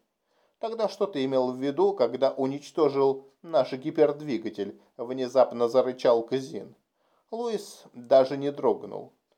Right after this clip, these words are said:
Я подумал, что, возможно, мир Кольцо специально запрограммирован,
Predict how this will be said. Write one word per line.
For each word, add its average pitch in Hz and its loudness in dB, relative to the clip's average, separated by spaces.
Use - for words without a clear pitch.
Я 208 -4
подумал, 190 4
что, - 0
возможно, 147 6
мир 147 2
Кольцо 143 4
специально 107 0
запрограммирован, 135 0